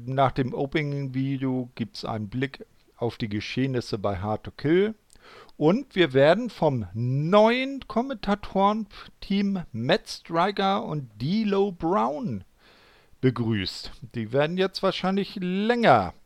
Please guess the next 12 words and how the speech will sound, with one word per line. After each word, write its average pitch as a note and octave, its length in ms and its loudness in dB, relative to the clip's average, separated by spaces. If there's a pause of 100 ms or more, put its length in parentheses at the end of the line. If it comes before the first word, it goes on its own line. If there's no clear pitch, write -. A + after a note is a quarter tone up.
(800)
uns C#3 240 -2
mit B2 220 -4
ihren A#2+ 200 -2
Stimmen B2 600 -2
verzücken. - 680 -8 (600)
Vermisst D3 580 -2
du A3+ 120 0
Madison F#3 960 -2
Rain F3 340 0
und D#3 500 -8 (720)
ihren D3 360 0
Göttergatten? G2+ 720 2